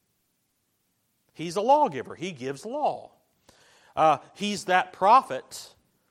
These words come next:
that was greater than Moses, the one that Moses talked about in Deuteronomy eighteen fifteen through nineteen, that, that, that, uh, that Peter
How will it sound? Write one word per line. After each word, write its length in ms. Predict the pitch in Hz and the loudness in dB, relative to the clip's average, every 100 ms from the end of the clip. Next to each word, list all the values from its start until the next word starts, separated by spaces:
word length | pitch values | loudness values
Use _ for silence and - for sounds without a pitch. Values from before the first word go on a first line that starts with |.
| _ _ _ | _ _ _
that 180 | 160 175 | -2 -2
was 140 | 180 | -4
greater 400 | 131 143 135 147 | -4 -4 -2 -4
than 180 | 151 160 | -6 -6
Moses, 760 | 170 233 - - - - - - _ - | -4 -6 -6 -16 -20 -18 -18 -20 _ -8
the 80 | |
one 220 | 147 165 170 | -2 0 -2
that 120 | 147 | -2
Moses 520 | 165 196 143 143 - | 0 0 0 -8 -4
talked 280 | 180 208 160 | 0 0 0
about 240 | 139 139 | -4 -4
in 60 | 131 | -4
Deuteronomy 560 | 156 160 160 160 151 | -4 -2 -4 -4 -6
eighteen 460 | 156 160 - 165 147 | -6 -8 -8 -12 -8
fifteen 420 | 165 156 165 151 | -8 -8 -10 -12
through 160 | 151 151 | -12 -10
nineteen, 520 | 151 180 - 131 113 | -8 -10 -10 -12 -10
that, 120 | 123 - - | -12 -14 -4
that, 240 | 151 139 - - | -2 -2 -6 -10
that, 240 | 143 151 147 | -2 -2 0
uh, 220 | 139 127 - _ _ _ | 0 0 -4 _ _ _
that 260 | 143 147 - | -4 -4 -6
Peter 460 | - 208 170 147 | -10 -6 -4 -6